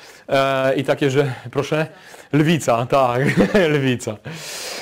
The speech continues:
E, i tak dalej. I teraz termika i właściwości. Chciałbym jeszcze przestrzec przed jednym, dobrze? Mięso, mięso, mięsu nierówne. Dobra? Co to znaczy? Jeśli ktoś ma nadmiar zimna w organizmie i nadmiar śluzu w organizmie,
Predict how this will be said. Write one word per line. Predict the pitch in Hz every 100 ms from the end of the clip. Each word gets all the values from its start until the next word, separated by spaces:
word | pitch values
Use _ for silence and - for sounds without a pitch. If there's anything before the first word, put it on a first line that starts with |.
| - -
E, | 156 156
i | 170
tak | 151
dalej. | 139 117 104 160
I |
teraz | 180 185 180
termika | 175 170 196 190
i | 170
właściwości. | 151 156 - 147 151 - 110
Chciałbym | - 190 190
jeszcze | 180 170
przestrzec | - 180 - 151 135
przed | - 143
jednym, | 147 127 120
dobrze? | 135 135 175
Mięso, | 170 185 190 180
mięso, | 175 165 185
mięsu | 175 170 175 -
nierówne. | 170 156 160 143 120 - _ _ _ _
Dobra? | 127 131 147 - - - -
Co | 175
to | 175
znaczy? | 165 156 - 113 - - -
Jeśli | 147 -
ktoś | 147 180 202
ma | 185
nadmiar | 160 165 170 156
zimna | 135 165 180 147
w |
organizmie | 143 143 143 160 160 151
i |
nadmiar | 151 143 139
śluzu | - 165 156
w | 139
organizmie, | 139 131 123 131 139